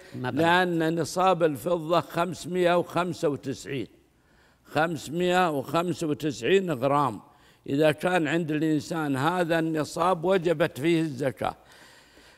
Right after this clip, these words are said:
Speaker 2: لكن إذا كان عنده نقود أو ذهب فتضاف إليها ويزكي الجميع. نعم.
Speaker 1: نعم، بارك الله فيكم.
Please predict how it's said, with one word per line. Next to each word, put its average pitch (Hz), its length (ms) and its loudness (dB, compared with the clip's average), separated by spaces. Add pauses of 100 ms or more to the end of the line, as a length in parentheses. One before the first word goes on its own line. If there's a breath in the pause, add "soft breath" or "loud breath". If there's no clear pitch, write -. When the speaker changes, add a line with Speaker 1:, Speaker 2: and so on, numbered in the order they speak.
(140 loud breath)
Speaker 2:
لكن 208 480 6
إذا 196 200 4
كان 190 300 2
عنده 190 420 4
نقود 185 480 4
أو 175 200 6
ذهب 196 340 8
فتضاف 175 680 4
إليها 147 800 2 (140)
ويزكي 196 560 0
الجميع. 143 640 0 (300)
نعم. 127 280 -4 (420 loud breath)
Speaker 1:
نعم، 131 260 -2
بارك 117 300 0
الله 101 300 -2
فيكم. 117 420 -4